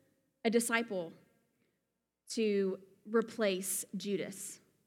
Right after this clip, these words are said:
And so they were taking care of business while they were waiting.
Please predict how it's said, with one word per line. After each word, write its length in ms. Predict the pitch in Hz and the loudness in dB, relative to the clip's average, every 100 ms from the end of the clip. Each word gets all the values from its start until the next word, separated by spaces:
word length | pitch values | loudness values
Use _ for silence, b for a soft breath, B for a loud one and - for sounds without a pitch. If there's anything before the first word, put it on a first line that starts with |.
| _ _ | _ _
And 100 | 202 | -6
so 280 | 196 196 196 175 - _ _ _ _ _ | 2 4 4 -2 -16 _ _ _ _ _
they 100 | 208 | 0
were 100 | 214 | 0
taking 280 | 220 233 233 | 2 2 4
care 200 | 277 285 | 4 4
of 60 | 269 | 4
business 360 | 349 330 311 | 2 4 4
while 120 | 220 185 | 4 0
they 140 | 170 | 0
were 100 | 170 | -2
waiting. 360 | 160 151 151 | -6 -8 -8